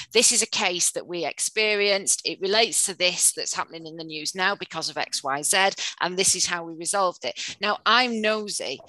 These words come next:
so I will read that because I'm interested in, oh, what's going on with what, in, what juicy case study have they been dealing with this week?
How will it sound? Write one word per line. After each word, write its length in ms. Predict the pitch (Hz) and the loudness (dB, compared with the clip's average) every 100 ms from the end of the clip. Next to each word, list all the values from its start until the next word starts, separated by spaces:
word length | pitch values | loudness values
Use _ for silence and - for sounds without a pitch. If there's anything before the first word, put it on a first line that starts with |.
| - | -8
so 180 | - 214 | 0 4
I 160 | 208 226 | 6 4
will 320 | 220 214 180 | 4 0 2
read 320 | 214 247 190 | 2 2 0
that 380 | - 120 175 - | -2 2 2 0
because 260 | 180 196 | -10 -8
I'm 160 | 185 180 | -6 -4
interested 640 | 202 214 208 170 - 175 | -6 -4 0 0 0 0
in, 180 | 156 165 - | -2 -2 -4
oh, 160 | 226 | -4
what's 260 | 160 160 - | -2 -2 0
going 240 | 185 175 | 0 0
on 180 | 175 180 | -2 -4
with 140 | 175 | -6
what, 220 | 185 190 185 | 0 2 0
in, 120 | 196 | -2
what 240 | 170 196 - | -2 -2 0
juicy 380 | 202 190 - | 0 2 2
case 300 | - 214 202 | 2 2 4
study 340 | - - 196 196 | 4 4 2 2
have 120 | 180 | 0
they 100 | 196 | -6
been 200 | 185 190 | -8 -6
dealing 300 | 190 190 170 | -4 -4 -6
with 120 | 185 - | -6 0
this 260 | 269 - | 2 2
week? 220 | 127 131 | 0 -6